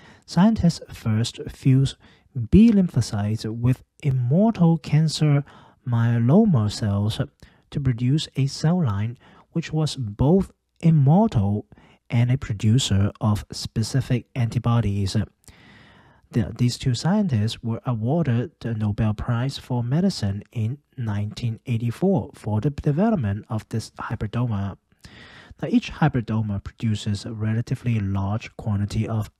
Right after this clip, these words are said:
identical antibody molecules.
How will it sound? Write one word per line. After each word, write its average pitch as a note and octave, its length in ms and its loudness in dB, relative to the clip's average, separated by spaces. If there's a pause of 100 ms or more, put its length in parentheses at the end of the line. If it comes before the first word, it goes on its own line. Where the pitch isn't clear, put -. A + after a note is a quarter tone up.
identical C#3+ 1040 -2
antibody A#2+ 720 -2 (380)
molecules. G#2+ 800 -4